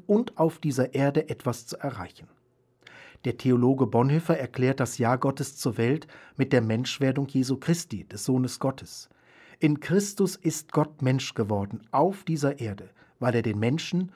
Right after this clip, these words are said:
und diese Erde will. Christsein heißt für Bonhoeffer nicht nur an den Himmel zu glauben, sondern auch an die Erde.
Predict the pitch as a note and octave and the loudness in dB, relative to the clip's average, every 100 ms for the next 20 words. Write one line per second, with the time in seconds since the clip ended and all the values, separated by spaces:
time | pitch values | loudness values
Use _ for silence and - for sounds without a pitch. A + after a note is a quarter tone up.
0 | _ G#3 G3+ D3+ B2+ F#3 B2 A#2+ C#3+ C#3 | _ 0 2 0 2 2 2 0 0 0
1 | A#2 - _ _ _ _ - B2+ B2 - | -2 -2 _ _ _ _ -8 -4 -4 0
2 | D#3 D#3 D#3 - - - - C3+ C3+ - | 2 2 0 -6 -20 -20 -2 0 0 0
3 | C3+ B2+ C3 B2+ - A#2 C#3+ - - C#3 | 2 4 2 0 0 0 -2 -6 2 4
4 | C3 - A2 G#2 D3 B3 - - B2+ A#2+ | 4 2 -4 -4 0 0 0 -2 -2 0
5 | A#2 D#3 G#3+ A3 C#3 C#3+ E3 F3 A#2+ A#2 | 2 0 -2 0 2 2 0 0 0 0
6 | - C#3 D3 D3+ A#2 G#2 | -2 -2 -2 -2 -6 -6